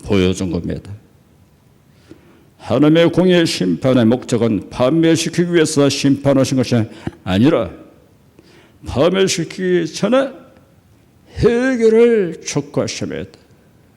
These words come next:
요한서 이 장 십삼 절은 "너희는 옷을 찢지 말고 마음을 찢어라." 권면합니다.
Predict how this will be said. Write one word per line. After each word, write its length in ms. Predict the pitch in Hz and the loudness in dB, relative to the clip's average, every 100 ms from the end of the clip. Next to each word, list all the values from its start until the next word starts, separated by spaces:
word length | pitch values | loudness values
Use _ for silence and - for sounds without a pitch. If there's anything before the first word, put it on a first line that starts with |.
| _ _ _ _ _ _ _ _ _ _ _ _ - | _ _ _ _ _ _ _ _ _ _ _ _ 0
요한서 440 | 107 120 113 120 | 4 4 2 2
이 120 | 120 | 2
장 160 | 120 117 | 2 0
십삼 440 | 113 120 - 117 | 0 -2 0 2
절은 420 | 117 110 98 90 - - | 2 2 0 -2 -6 -20
"너희는 520 | - 85 117 120 120 87 | -8 0 4 4 4 2
옷을 260 | 117 113 | 0 0
찢지 360 | 123 139 - 143 | -2 -4 0 2
말고 680 | 120 104 101 98 92 90 - | 4 2 2 0 -2 -4 -6
마음을 680 | 85 85 85 92 104 92 90 | -2 2 2 0 -2 -2 -6
찢어라." 600 | - 98 87 76 78 82 85 87 92 - _ _ _ _ _ _ _ _ _ _ _ _ _ - _ _ _ _ _ _ _ _ - | -8 -6 -6 -8 -10 -12 -14 -18 -20 -20 _ _ _ _ _ _ _ _ _ _ _ _ _ -20 _ _ _ _ _ _ _ _ -6
권면합니다. 720 | 95 87 87 82 85 80 | -4 -2 -2 -4 -6 -10